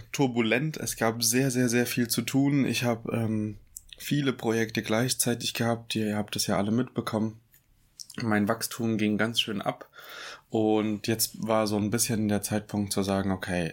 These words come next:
äh, calm down. Ich hab, äh, ein paar Projekte noch online gebracht, aber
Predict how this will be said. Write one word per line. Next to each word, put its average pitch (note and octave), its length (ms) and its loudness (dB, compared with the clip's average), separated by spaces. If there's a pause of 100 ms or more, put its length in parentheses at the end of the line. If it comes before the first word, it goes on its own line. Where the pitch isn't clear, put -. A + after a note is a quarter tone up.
äh, - 160 -14 (380)
calm G2 340 0
down. A#2+ 560 2
Ich - 180 -2
hab, G2+ 220 -2
äh, F#2 300 -2
ein F#2 160 -4
paar G2 200 -4
Projekte G2+ 460 -2
noch G#2 180 0
online G2+ 380 2
gebracht, G2 480 -4
aber F#2+ 300 0